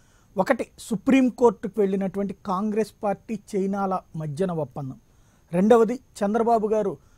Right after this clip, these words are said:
నలభై ఎనిమిది గంటల డెడ్‌లైన్ సందర్భంగా ఒక ఎపిసోడ్, తాజాగా రెండవ ఎపిసోడ్ ప్రారంభించారు. అది రాష్ట్రానికి జరుగుతున్నటువంటి అన్యాయం అన్నటువంటిది. ఆ ఎపిసోడ్స్కి సంబంధించినటువంటి ఫాలోఅప్ ఎలా ఉండబోతుంది, అలాగే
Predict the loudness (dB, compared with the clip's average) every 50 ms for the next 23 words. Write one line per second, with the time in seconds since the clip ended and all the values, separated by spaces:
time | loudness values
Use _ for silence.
0 | _ _ -4 2 2 4 6 6 6 6 4 4 2 2 0 0 0 0 0 0
1 | -2 -2 -2 -2 -2 -2 -4 -2 -2 0 0 0 0 -2 -6 -10 _ _ _ -12
2 | -6 -4 -2 0 0 0 -2 -2 -2 0 0 0 0 -2 -2 -4 -4 -4 -4 -6
3 | -4 -2 -2 -2 -2 -6 _ _ _ -2 0 2 4 4 4 4 4 2 2 0
4 | -2 _ _ _ _ _ _ _ -4 0 0 4 6 6 8 8 8 8 6 6
5 | 2 -2 -2 -2 -2 0 -2 -2 -2 -2 0 -2 -2 -4 -4 -4 -2 -2 -4 -4
6 | -6 _ -6 -4 -2 -2 -2 -2 -4 -6 -8 _ _ _ _ _ _ -6 0 0
7 | 0 0 0 -4 -4 0 0 0 0 0 -2 -2 0 0 0 0 -2 -4 -4 -6
8 | -6 -4 -4 -6 -6 -8 -8 _ -4 -2 0 2 2 0 0 -2 -4 -6 -8 -10
9 | -12 -14 -16 -18 -18 -20 -20 _ _ _ _ -6 -4 -2 0 -2 -2 -4 -4 -4
10 | -2 -2 -2 -4 -8 -14 -12 -10 -10 -8 -8 -8 -8 -8 -8 -10 -10 -8 -8 -10
11 | -10 -8 -6 -4 -4 -2 -4 -4 -6 -6 -4 -4 -4 -4 -4 -6 -6 -8 -8 -8
12 | -8 -8 -6 -6 -6 -6 -6 -8